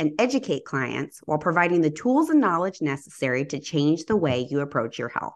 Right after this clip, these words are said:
They'll work with you to create fully customized fitness and nutrition programming designed for long-lasting, healthy results. Your program will include weekly check-ins and coaching sessions covering weight and cardio training,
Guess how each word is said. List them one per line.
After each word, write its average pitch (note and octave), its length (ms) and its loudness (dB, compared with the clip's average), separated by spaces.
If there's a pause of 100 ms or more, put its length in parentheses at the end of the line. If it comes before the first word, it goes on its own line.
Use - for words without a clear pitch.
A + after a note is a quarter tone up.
(160)
They'll E4 240 6
work A#3 200 6
with F3 140 0
you D3+ 100 6
to D3 80 2
create D3 380 -2
fully A3+ 240 6
customized E3 640 -2
fitness A#3+ 540 0
and E3+ 80 2
nutrition F#3 480 0
programming C3+ 680 0
designed E3 460 2
for C#3 120 -6
long-lasting, F3+ 1000 2
healthy D#3 320 -2
results. - 480 -6
Your C#4+ 120 4
program A3 420 4
will D#3+ 100 2
include C#3+ 360 -2
weekly A#3 360 0
check-ins D3 580 0
and D3+ 160 -4
coaching A3 400 2
sessions C#3+ 560 -4
covering D#3 460 0
weight G3 320 4
and D#3+ 120 -2
cardio G3 440 2
training, G3+ 580 0